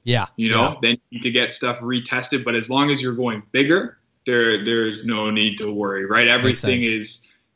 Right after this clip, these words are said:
Speaker 2: everything is industry standard, you know what I mean? And that's, that's what we like to do. Like, we, I know I can't offer everybody accessories, every single accessory that a, another company could offer, right? So you try to make everything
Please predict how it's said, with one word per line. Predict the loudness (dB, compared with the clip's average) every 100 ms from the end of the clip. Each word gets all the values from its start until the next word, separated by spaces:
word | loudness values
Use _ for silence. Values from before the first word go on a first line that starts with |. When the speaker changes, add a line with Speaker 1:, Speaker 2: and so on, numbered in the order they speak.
| -2
Speaker 2:
everything | 2 2 2
is | 0 0
industry | -4 -6 -6 -6
standard, | -4 -2 -2 -2 -4 -4
you | -6
know | -4
what | -2
I |
mean? | -2 0
And | 2
that's, | 2 2 -2
that's | -2 -2 -2
what | -4
we | -2
like | -2 -4
to | -6
do. | -8 -6
Like, | -4 -2
we, | -2 -2 -6 -20 _
I | 0
know | 4 2 4
I | 0
can't | 0 -4 -4 -4
offer | -6 -6 -6 -6
everybody | -4 -6 -4 -2 -2 -2 -6 -12 _
accessories, | -4 0 0 2 0 -2 -4 -4 -2 0 0 -2 -8 _
every | 0 0 -2 -4
single | -4 -4 -4
accessory | -4 -4 -4 -4 -4 -6 -4 -2
that | -2
a, | -4 -2 -2
another | 2 2 2 0 -4 -8
company | -4 -4 -4 -4 -4
could | -4 -4
offer, | 0 0 0 0 0
right? | 2 4
So | 4
you | 4
try | 4 2
to | 4
make | 2 2
everything | 0 0 -4 -2 -2 -2